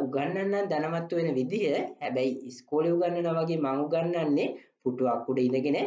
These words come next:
දේශනයක් කරලා පාඩම් කරන්න කියලා පාඩම් ටික ආපහු අහන එක නෙමෙයි. ඕගොල්ලන්ට ධනවත් වෙන්න ඕන නම් ඕගොල්ලන්ට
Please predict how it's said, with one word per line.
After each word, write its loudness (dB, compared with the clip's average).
දේශනයක් 2
කරලා 0
පාඩම් 0
කරන්න 0
කියලා 0
පාඩම් 0
ටික -4
ආපහු 0
අහන 0
එක 0
නෙමෙයි. 2
ඕගොල්ලන්ට 2
ධනවත් -2
වෙන්න 2
ඕන 2
නම් 0
ඕගොල්ලන්ට 0